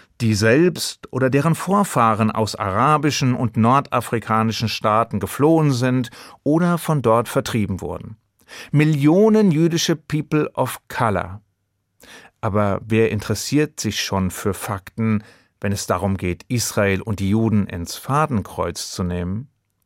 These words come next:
Zumal Wissen und Wahrheit nach dem Verständnis der Postmodernisten, der Woken und all ihrer Schar sowieso kein Wert an sich sind.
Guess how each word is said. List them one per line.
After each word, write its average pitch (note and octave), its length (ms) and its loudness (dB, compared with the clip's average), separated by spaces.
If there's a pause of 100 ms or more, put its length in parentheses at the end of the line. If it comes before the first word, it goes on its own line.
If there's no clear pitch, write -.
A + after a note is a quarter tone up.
(600)
Zumal C#3+ 380 2
Wissen F3 340 2
und B2 280 -2
Wahrheit D#3 640 0 (300)
nach B2 200 -2
dem A2+ 180 0
Verständnis C3+ 1080 -2
der F#2 220 -2 (140)
Postmodernisten, G#2 1400 -2 (200)
der G#2 180 -2
Woken C#3 680 4 (300)
und C3 220 2
all E3+ 200 4
ihrer A#2 400 0
Schar B2 640 0
sowieso C#3 600 0
kein G2+ 400 -2
Wert F#2+ 340 0
an G#2+ 160 0
sich G2+ 240 -4
sind. - 400 -10